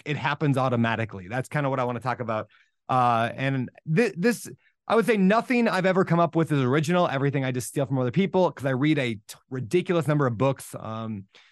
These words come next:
probably about, I don't know, fifty to a hundred books a year, a lot of personal development, a lot of real estate, a lot of business.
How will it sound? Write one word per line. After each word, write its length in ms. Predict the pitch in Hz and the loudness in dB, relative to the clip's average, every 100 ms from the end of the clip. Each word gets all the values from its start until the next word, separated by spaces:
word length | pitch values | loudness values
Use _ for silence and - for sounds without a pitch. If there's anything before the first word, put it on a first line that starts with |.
| _ | _
probably 180 | 165 165 | -2 0
about, 280 | 151 135 - | 0 -2 -4
I 60 | 135 | -6
don't 80 | |
know, 80 | 120 | -4
fifty 240 | 120 147 160 | -4 0 2
to 80 | |
a 60 | 147 | 4
hundred 180 | 151 143 | 2 2
books 220 | 139 - | 0 -2
a 60 | 135 | 0
year, 420 | 170 165 151 139 _ _ - | 2 4 2 0 _ _ -2
a 40 | |
lot 100 | 151 | 0
of 80 | 147 | 0
personal 240 | 156 143 | 0 2
development, 320 | 135 135 135 | 2 2 2
a 40 | 127 | 0
lot 120 | 135 | 2
of 60 | 131 | 2
real 140 | 131 | 0
estate, 160 | 120 131 | 0 -2
a 60 | |
lot 120 | 123 | -2
of 80 | 120 | -2
business. 480 | 123 117 120 120 | -2 -2 -4 -4